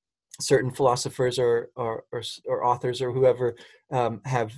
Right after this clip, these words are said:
dispensed with those things, have ridiculed them, have written them out. Clearly, it's also wrong, right, to become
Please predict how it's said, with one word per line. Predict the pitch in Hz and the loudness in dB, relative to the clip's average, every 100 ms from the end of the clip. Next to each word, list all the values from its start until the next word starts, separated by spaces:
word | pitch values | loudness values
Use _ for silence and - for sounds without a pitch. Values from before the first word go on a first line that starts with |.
| - | -6
dispensed | 135 - 170 156 139 | -6 0 0 2 0
with | 135 | 0
those | 127 120 | 0 0
things, | - 123 117 | -2 -6 -4
have | 117 117 | -4 0
ridiculed | 123 123 - 123 113 | 0 0 -2 -2 -2
them, | 117 113 110 104 _ - | -6 -6 -8 -14 _ -6
have | 123 113 | -2 2
written | 147 123 | 2 2
them | 117 | -4
out. | 120 127 117 - - _ _ | 0 0 0 -4 -20 _ _
Clearly, | - 160 147 | 4 8 8
it's | 139 | 8
also | 147 139 147 | 6 6 6
wrong, | 131 131 123 - | 6 6 2 -2
right, | 120 117 | -4 -4
to | - | -8
become | 131 - - 123 120 117 | -10 -8 -2 -2 -2 -6